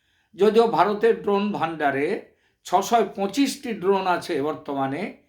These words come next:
ইসরায়েলের কাছ থেকে কেনা দশটি হেরান ড্রোন তার মধ্যে সবচেয়ে বেশি বিপজ্জনক। অতি সম্প্রতি আমেরিকার সঙ্গে প্রেডেটর ড্রোন কেনার চুক্তি করেছে ভারত। এখনও বোধহয়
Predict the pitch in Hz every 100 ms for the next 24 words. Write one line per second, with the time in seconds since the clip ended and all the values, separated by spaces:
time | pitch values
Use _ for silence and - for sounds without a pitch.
0 | _ _ - 165 196 208 226 226 214 202
1 | 196 - 190 180 185 175 175 127 151 160
2 | - 185 180 123 160 196 214 196 185 196
3 | 143 92 - _ _ _ - 156 160 151
4 | 160 - - - 208 202 147 165 233 190
5 | 175 170 139 131 117 92 - _ _ _
6 | _ _ - 208 247 - 233 220 208 208
7 | 214 180 180 196 208 196 - 202 175 156
8 | 123 - _ _ _ 208 202 202 247 233
9 | 233 196 151 139 165 190 196 - 180 175
10 | 160 - - 185 - 175 160 151 139 139
11 | 110 131 139 107 - _ _ _ _ _
12 | _ _ 147 151 170 165 156 156 156